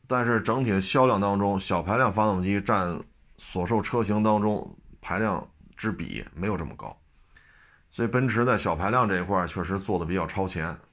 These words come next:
但是认，消费者认啊。网上这种段子很多嘛，说我花四五十万啊，买一个长轴行政级，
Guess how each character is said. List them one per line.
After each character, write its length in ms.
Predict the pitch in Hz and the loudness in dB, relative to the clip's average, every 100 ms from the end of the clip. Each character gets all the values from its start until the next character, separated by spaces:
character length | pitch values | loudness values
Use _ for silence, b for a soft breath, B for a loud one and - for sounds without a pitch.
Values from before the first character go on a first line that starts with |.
| - | 0
但 280 | 147 110 98 | 2 2 -2
是 360 | - 175 - - b b _ _ _ _ _ _ | 0 0 -2 -16 b b _ _ _ _ _ _
认， 320 | 156 220 - _ _ _ _ _ _ _ | 0 0 0 _ _ _ _ _ _ _
消 220 | - 202 | -4 2
费 100 | 170 | 2
者 160 | 98 71 | 2 0
认 180 | 92 214 - _ _ _ _ _ _ _ _ _ _ _ _ _ _ | 0 0 0 _ _ _ _ _ _ _ _ _ _ _ _ _ _
啊。 180 | - - _ b b b b b b b b b b b b b b _ _ _ _ | -16 -16 _ b b b b b b b b b b b b b b _ _ _ _
网 220 | - 95 98 | -4 0 2
上 100 | 139 | 2
这 60 | |
种 120 | 127 | 2
段 220 | 110 147 107 | 4 4 4
子 60 | |
很 200 | 98 85 | 0 -2
多 220 | 90 131 | 0 2
嘛， 100 | 110 B B B B B | 0 B B B B B
说 100 | 110 | -4
我 140 | 101 | -2
花 260 | 87 110 113 | 0 2 2
四 200 | 110 104 | 0 -4
五 120 | 87 | -4
十 100 | 85 | -2
万 280 | 107 98 67 - B B _ _ - | 2 2 0 -8 B B _ _ -12
啊， 420 | 85 101 107 98 | -6 -2 -4 -6
买 260 | 78 82 87 | -6 -4 -2
一 120 | 107 | 0
个 180 | 104 92 | 0 -2
长 240 | - 98 | -4 -2
轴 160 | 98 104 | 0 0
行 180 | 98 101 | 0 0
政 160 | 98 | 0
级， 260 | 82 87 | -2 -2